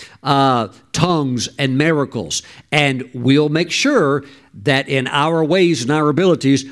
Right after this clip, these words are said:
money will go to you. Hmm. Very, very interesting. Hey, these things are in the Bible.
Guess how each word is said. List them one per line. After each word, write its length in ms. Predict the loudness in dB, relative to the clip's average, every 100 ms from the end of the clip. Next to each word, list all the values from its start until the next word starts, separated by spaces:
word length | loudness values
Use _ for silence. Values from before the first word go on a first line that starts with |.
| -8
money 340 | -2 0 0
will 140 | -2 -2
go 160 | -2
to 80 | 0
you. 400 | 0 0 -2 -10 _ _ _ _ _ _ _
Hmm. 580 | -10 -6 -2 -2 -4 -6 -12 -20 -20 _ _ -4
Very, 340 | 0 4 4
very 340 | 2 2 2 2
interesting. 420 | 2 0 -2 0
Hey, 160 | 2
these 240 | 2 0 0
things 240 | 0 0
are 80 | 0
in 80 | 0
the 80 | 0
Bible. 400 | 0 0 -2